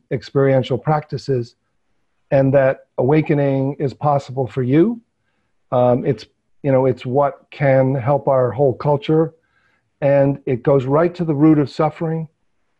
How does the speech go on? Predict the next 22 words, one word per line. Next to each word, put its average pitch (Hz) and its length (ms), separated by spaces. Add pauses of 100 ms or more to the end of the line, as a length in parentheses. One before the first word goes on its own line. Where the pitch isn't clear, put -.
(140)
Um, 131 480
no 139 100
matter 139 320
how 139 540 (440)
anxious 147 500
you 143 100
feel 165 400
or 131 100
feel 147 200
like 131 160
you're 135 100
not 135 200
ready 160 280
for 151 380
it, 165 120 (640)
uh, 131 160
you 139 180
can 139 180
glimpse 151 360
it - 260 (760)
and, 135 760
uh, 127 280